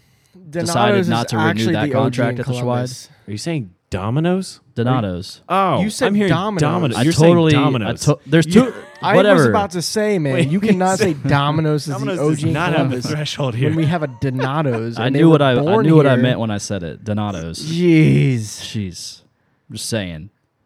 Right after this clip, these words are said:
Speaker 2: Nationwide should have never lost that contract.
Speaker 1: Yeah, what a bunch of idiots.
Speaker 2: Seriously. Either way. <laughs> What are we talking about?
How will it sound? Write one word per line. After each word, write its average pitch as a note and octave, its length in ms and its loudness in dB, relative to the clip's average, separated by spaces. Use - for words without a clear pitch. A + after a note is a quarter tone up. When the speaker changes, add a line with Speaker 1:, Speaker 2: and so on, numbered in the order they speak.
Speaker 2:
Nationwide A#2 460 -2
should G#2+ 120 -6
have G2 80 -6
never G#2 200 -4
lost F#2 260 -6
that F2+ 180 -10
contract. A#1 580 -16
Speaker 1:
Yeah, A#2+ 120 -6
what A#2 100 -4
a B2 40 -8
bunch C#3 220 -10
of - 80 -18
idiots. A#2 440 -10
Speaker 2:
Seriously. - 540 -12
Either G2+ 200 -4
way. D#2+ 300 -8
<laughs> A#2 40 -6
What B2 180 -2
are G#3 40 2
we B3 80 0
talking G2 360 -6
about? D2+ 300 -14